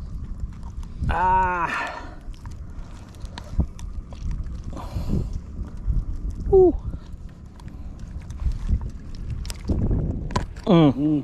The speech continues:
Speaker 1: Ano pa?
Speaker 2: Ano pa? Okay.
Speaker 1: Yan, nakala-, nakalawit lang, pare. Yan. Woo! Kala ko'y mabitaw, eh. Ito yung kanina. Dugo-dugo pa, oh. Picture tayo kayo,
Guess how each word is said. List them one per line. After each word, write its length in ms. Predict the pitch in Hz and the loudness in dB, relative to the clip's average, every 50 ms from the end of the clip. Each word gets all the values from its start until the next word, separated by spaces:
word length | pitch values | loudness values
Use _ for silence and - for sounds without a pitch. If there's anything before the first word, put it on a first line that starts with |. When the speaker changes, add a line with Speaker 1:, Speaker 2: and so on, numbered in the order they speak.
| - - | -2 -2
Speaker 1:
Ano 200 | - 123 123 127 117 | 0 2 4 4 4
pa? 200 | - - 123 107 - - - - - - | 4 4 4 4 2 -2 -10 -14 -12 -8
Speaker 2:
Ano 180 | 101 104 101 - - | -6 -6 -6 -4 -2
pa? 140 | - - - - - - - | -2 -2 -2 -2 0 2 4
Okay. 200 | - - - - - - - - - - - - - - - - - - - | 6 6 6 6 4 2 2 4 4 6 6 4 4 2 0 -2 -4 -2 2
Speaker 1:
Yan, 200 | 120 107 95 - - | 4 4 6 6 6
nakala-, 360 | 113 107 - 123 113 110 - | 6 6 6 6 6 4 4
nakalawit 420 | - 117 113 127 127 123 117 123 - | 2 2 4 4 6 6 4 4 2
lang, 120 | - 117 | 0 -2
pare. 180 | - 110 101 - - | -4 -4 -6 -6 -6
Yan. 300 | - - - - - - - - - - - - - - - - - - - - | -6 -4 -2 -2 -2 -4 -6 -8 -10 -12 -12 -12 -12 -12 -12 -12 -12 -14 -2 4
Woo! 220 | - 403 427 403 - - - - - - - - - - - - - - - - - - - 143 127 123 - - 415 - - - - - - - - - - - - | 8 10 12 12 10 8 6 0 -10 -10 -12 -12 -12 -14 -14 -14 -14 -14 -14 -4 -2 0 0 0 -2 -4 -2 -2 -2 0 2 2 2 4 2 2 0 0 -2 -2 0
Kala 260 | - - 113 120 127 127 | 2 4 6 6 6 6
ko'y 160 | - 156 151 | 6 6 6
mabitaw, 480 | 147 139 143 147 147 151 - 185 190 196 | 6 6 6 6 4 4 6 6 8 8
eh. 80 | 196 - - - - - - - - - - - | 6 6 6 4 4 2 0 -4 -4 -4 -4 0
Ito 180 | - 180 - - 196 | 0 2 6 8 8
yung 160 | 185 180 - | 8 8 8
kanina. 420 | 202 196 202 196 196 190 196 226 254 - - - - - - - - - - - - - - - - - | 8 8 8 8 8 8 6 6 4 0 -6 -16 -18 -18 -20 -20 -20 -18 -18 -16 -14 -14 -14 -14 -10 0
Dugo-dugo 480 | - 151 135 139 139 135 147 135 151 | 2 4 4 6 6 4 4 4 4
pa, 240 | 131 135 135 151 170 | 6 6 6 6 6
oh. 40 | 170 - - - - - - - - - - - - - - - - - - - - - - - - - - - - - - - - - - - - - - - - - - - - - - - - - - - - - - - - - - - - - - - - - - - - - - - - - - - - - - 131 - - - - - - 226 180 - - - - - - - - - - - - | 4 2 -4 -14 -14 -16 -16 -16 -16 -16 -16 -16 -10 -4 -2 -2 -2 -2 -6 -12 -12 -12 -12 -14 -12 -12 -10 -8 -8 -8 -8 -10 -12 -12 -12 -12 -10 -10 -8 -6 -6 -6 -6 -6 -6 -6 -6 -6 -6 -6 -6 -6 -4 -2 -2 -2 -2 -4 -6 -6 -6 -8 -10 -10 -10 -10 -8 -8 -8 -6 -6 -6 -6 -6 -6 -8 -10 -10 -4 0 0 0 2 0 2 2 2 2 0 -2 -8 -12 -12 -8 -6 -4 -4 -2 -2 0
Picture 300 | - - - - - - | 2 2 2 2 0 -2
tayo 220 | - - 101 107 90 | 2 4 4 4 4
kayo, 200 | - - 78 90 | 4 2 0 -2